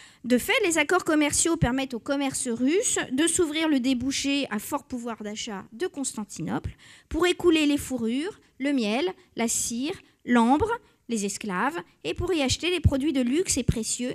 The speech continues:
nécessaires au prestige de leurs élites. D'où vient cette importance de la mer Noire dans le commerce au long cours ?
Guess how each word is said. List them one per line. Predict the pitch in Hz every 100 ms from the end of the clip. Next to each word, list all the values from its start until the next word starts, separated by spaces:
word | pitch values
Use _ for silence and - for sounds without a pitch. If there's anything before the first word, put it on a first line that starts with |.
| -
nécessaires | 277 254 214 208 185 247 -
au | 330
prestige | 330 254 233 - 226 247 - _ -
de |
leurs | 269 247 240
élites. | 226 - - - - _ _ _ _ _ _ _ _ - - - - - - - -
D'où | 311
vient | 381 453
cette | 427 339
importance | 311 320 320 330
de | 277
la | 269
mer | 262 254
Noire | 262 285 262
dans | 233
le | 214
commerce | 214 269 247 -
au | 214
long | 202 202
cours ? | - 240 285 453